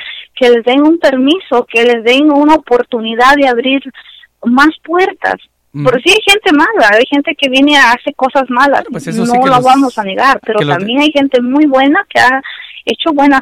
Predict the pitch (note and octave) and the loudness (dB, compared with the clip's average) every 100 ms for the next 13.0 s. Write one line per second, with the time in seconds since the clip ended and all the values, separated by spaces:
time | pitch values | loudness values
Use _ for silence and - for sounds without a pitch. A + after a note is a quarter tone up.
0 | - A3+ B3+ D4 C#4+ B3 A#3+ C4 A#3+ A3+ | -2 -2 0 0 -2 -4 -6 -10 -8 -8
1 | F#3+ G3 A#3 - C4+ C4+ G#3+ A#3 A#3 A#3+ | -6 -2 -2 -2 -2 -2 -2 2 2 2
2 | G#3 G#3 G3+ G#3+ G#3 G3+ G3+ F4 A4 - | -4 -6 -4 -2 -2 -4 0 0 0 -4
3 | C4+ B3 G#3+ G#3 G3+ G#3 D3+ G3 F3+ F#3 | -4 -2 -2 0 0 -2 -6 -2 2 2
4 | A#3 C4+ B3 B3+ B3+ C#4+ - G4+ B3 - | 2 2 0 0 0 0 -2 0 2 0
5 | A3 A#3+ B3 B3+ D#4 - C#4+ - - - | -4 -2 -2 -2 -2 -4 -4 -4 -8 -10
6 | - _ _ _ - B3 C#4+ D#4 C4+ A#3+ | -20 _ _ _ -6 -2 0 2 2 0
7 | F4 D#4+ A#3+ D4 D5+ G4+ - - - F#3 | -2 -2 -2 -2 -2 -2 -6 -12 -14 -12
8 | F3+ D3 E3+ F3+ D#3+ B2+ C3 D#3+ D3 B2 | -8 -8 -8 -6 -6 -4 -6 -6 -6 -4
9 | C#3+ G3 G#3 B2 - C3+ C3+ D#3+ F3+ _ | -4 -4 -6 -6 -4 -4 -2 -6 -8 _
10 | _ - C#3 C3 B2+ A#2+ A2 A2 G#2 G2+ | _ -12 -8 -6 -6 -8 -10 -12 -14 -16
11 | G2+ A#2+ D#3 G#3 F#3+ - C3 D#3 D3+ B2+ | -10 -6 -4 -4 -4 -6 -6 -6 -8 -10
12 | B2+ C#3 D3+ E3+ E3 E3 D#3+ D#3+ D#3+ | -8 -6 -4 -4 -2 -2 -2 -2 -4